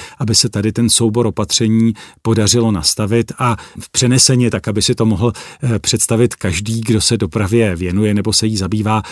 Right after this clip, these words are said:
vytvořit vlastně jakýsi prostor U-Space, který bude určený právě za přesně stanovených podmínek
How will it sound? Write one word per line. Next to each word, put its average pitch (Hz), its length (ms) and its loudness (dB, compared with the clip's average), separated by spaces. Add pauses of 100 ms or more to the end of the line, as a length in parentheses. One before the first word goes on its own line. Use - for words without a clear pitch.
(220)
vytvořit 117 520 2
vlastně 95 340 0
jakýsi 113 520 0 (340)
prostor 104 460 0 (120)
U-Space, 117 680 0 (260)
který 123 300 2
bude 120 340 4 (140)
určený 127 480 0
právě 117 500 2 (360)
za 107 200 0
přesně - 420 2
stanovených 123 560 0
podmínek 113 520 0